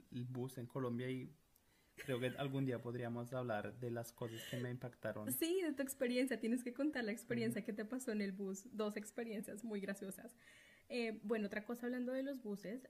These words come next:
Speaker 2: pues el bus de dos pisos, para mí esto fue como,
Speaker 1: Hmm.
Speaker 2: ¡ah! ¡Wow! ¿Tú recuerdas esa
Speaker 1: Claro.
Speaker 2: primera vez que lo vi?
Speaker 1: La prim-, y recuerdo que cuando también yo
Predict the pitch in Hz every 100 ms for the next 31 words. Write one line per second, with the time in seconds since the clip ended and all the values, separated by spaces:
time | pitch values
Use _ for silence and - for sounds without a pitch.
0 | - - 220 208 190 196 180 180 185 190
1 | - 226 208 180 - 196 190 185 175 -
2 | 175 202 202 214 220 233 151 262 285 269
3 | - - 202 208 226 202 180 214 202 202
4 | 226 220 226 226 233 262 262 247 196 190
5 | - - 233 220 190 294 - - - 127
6 | 139 135 - - - - - 135 135 135
7 | 131 123 107 123 143 139 135 123 117 120
8 | 113 107 110 - - 175 120 120